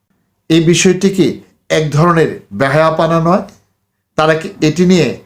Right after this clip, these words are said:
এক ধরনের বেহায়াপনা করছেন না? তারা অন্তত পক্ষে এই দায়টুকু তো স্বীকার করতে পারতেন যে সেই দুর্নীতির দায় তাদেরও। আবার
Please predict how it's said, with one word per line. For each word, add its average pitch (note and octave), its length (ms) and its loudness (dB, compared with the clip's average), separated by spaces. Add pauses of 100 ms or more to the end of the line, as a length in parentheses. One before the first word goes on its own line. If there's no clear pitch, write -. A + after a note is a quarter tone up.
(320)
এক D3+ 180 0
ধরনের D#3+ 360 2 (460)
বেহায়াপনা D#3 600 0 (100)
করছেন E3+ 340 -2 (100)
না? G3 60 -4 (1200)
তারা G3+ 280 2
অন্তত G#3 220 -2 (140)
পক্ষে A3+ 280 0 (200)
এই G3 100 4 (100)
দায়টুকু F3 400 0
তো G#3 120 -2
স্বীকার G#3 360 0 (120)
করতে G#3 240 0
পারতেন A3+ 460 0 (340)
যে E3 120 2
সেই G3+ 240 2 (140)
দুর্নীতির F#3+ 500 2
দায় F3+ 240 0
তাদেরও। F3+ 360 0 (800)
আবার G3 240 0